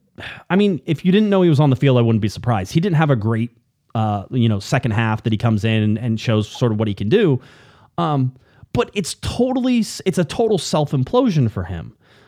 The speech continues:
Uh, thirty seconds left in the game, or, you know, a minute left in the game.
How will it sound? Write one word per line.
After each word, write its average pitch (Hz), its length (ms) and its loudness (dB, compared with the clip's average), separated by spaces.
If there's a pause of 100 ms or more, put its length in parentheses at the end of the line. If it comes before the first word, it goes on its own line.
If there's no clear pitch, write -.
(140)
Uh, 120 180 -2
thirty 233 320 0
seconds 202 340 0
left 175 200 0
in 147 60 2
the 123 60 2
game, 175 380 2
or, 101 160 -2
you 131 100 -2
know, 101 140 -2
a 101 60 -2
minute 180 260 0
left 170 240 -2
in 143 80 2
the 120 60 0
game. 147 420 2